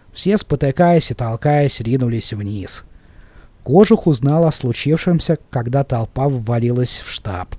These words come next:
Был он в тот момент на дежурстве — и новости поставили его в безвыходное положение.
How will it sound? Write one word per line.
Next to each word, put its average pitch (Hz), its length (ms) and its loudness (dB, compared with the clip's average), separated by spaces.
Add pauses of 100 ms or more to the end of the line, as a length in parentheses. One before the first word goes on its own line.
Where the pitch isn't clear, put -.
(760)
Был 139 300 2
он 208 160 6
в - 80 -16
тот 165 240 2
момент 151 400 2
на 180 120 2
дежурстве — 151 840 2 (800)
и 113 100 -4
новости 185 460 4
поставили 135 640 2
его 123 200 4
в 117 120 -4
безвыходное 120 720 -2
положение. 113 840 -2